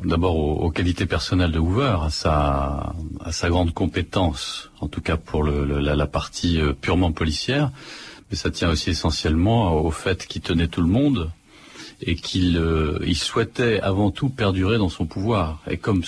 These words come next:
la seule chose qui l'intéressait dans sa vie, c'était d'être à la tête du F B I et qu'il n'imaginait pas pouvoir faire autre chose, il a tout fait pour, pour s'y maintenir. Et, euh,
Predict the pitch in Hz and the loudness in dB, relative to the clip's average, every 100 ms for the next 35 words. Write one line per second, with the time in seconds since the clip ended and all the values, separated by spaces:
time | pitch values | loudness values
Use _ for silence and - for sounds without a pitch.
0 | - 95 - 139 - - 107 110 104 107 | 0 -2 0 0 0 -2 0 0 2 0
1 | - 107 90 101 92 123 95 - 78 82 | 0 0 0 0 2 2 0 -2 -2 -2
2 | 76 82 78 - 101 90 80 82 85 80 | 0 0 0 0 0 0 0 0 2 2
3 | 73 73 - 87 110 123 104 107 95 - | 0 -2 0 2 4 2 2 2 2 0
4 | 92 82 - - 78 73 82 76 73 80 | -2 -2 -8 -4 -4 -2 -2 -2 -4 -8
5 | - 120 127 123 - - - - - 104 | -2 0 0 -2 -10 -18 -16 -8 0 0
6 | 90 - - 113 92 76 - _ - 80 | 0 -2 0 0 0 -4 -6 _ -6 -4
7 | - - 87 78 - 104 139 147 - - | -2 0 2 2 2 2 4 0 -4 -16
8 | - - - - - - - 98 104 98 | -20 -18 -18 -20 -20 -12 -4 0 0 0
9 | - 80 78 78 | 0 0 0 -2